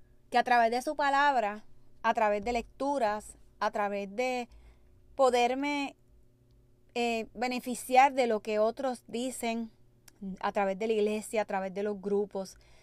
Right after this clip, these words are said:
a través de conversaciones, eh, sabias, han logrado que Jessie tenga un mejor pensamiento, que ese amor,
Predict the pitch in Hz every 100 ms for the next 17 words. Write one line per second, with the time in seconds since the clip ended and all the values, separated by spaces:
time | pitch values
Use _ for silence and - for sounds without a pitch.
0 | _ _ - 220 233 220 214 233 - 247
1 | 240 240 - 220 233 247 - _ _ _
2 | _ _ _ _ _ _ _ - 220 214
3 | 202 196 _ _ _ _ - - 220 226
4 | 233 220 214 - - _ - - _ _
5 | _ _ _ - 247 294 311 339 330 277
6 | 233 226 247 311 - 233 233 - - -
7 | - - - - _ - 269 262 262 254
8 | 247 269 269 269 262 247 233 226 262 302
9 | 277 202 208 _ _ _ - - - -
10 | - - 269 254 285 285 277 302 320